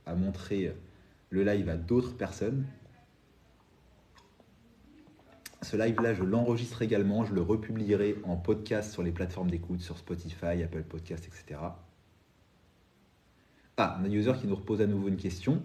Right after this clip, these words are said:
Comment savoir si la garantie décennale est toujours d'actualité ? Je pense également prendre une D O. Alors,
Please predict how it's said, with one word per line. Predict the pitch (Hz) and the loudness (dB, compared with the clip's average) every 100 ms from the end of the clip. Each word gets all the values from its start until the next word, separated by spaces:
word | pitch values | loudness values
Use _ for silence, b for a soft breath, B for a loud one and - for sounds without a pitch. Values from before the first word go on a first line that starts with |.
| - | 4
Comment | 131 131 | 6 6
savoir | 131 123 107 101 82 | 4 0 2 0 -2
si | - | -4
la | 95 | -4
garantie | 92 90 123 127 - | 0 2 4 2 0
décennale | 107 104 - 98 127 - | -4 -4 -2 0 0 0
est | - - | -6 -6
toujours | - 123 139 | -6 -2 0
d'actualité ? | 104 117 - - 113 98 95 - - B B B B | 0 -4 -4 0 2 2 -4 -8 -10 B B B B
Je | - | -6
pense | 90 110 - | -2 -2 0
également | 110 113 135 | 2 2 2
prendre | - 113 | 0 -2
une | 113 95 | 0 0
D | 90 | 0
O. | 80 - - | -2 -8 -2
Alors, | 107 85 | 0 0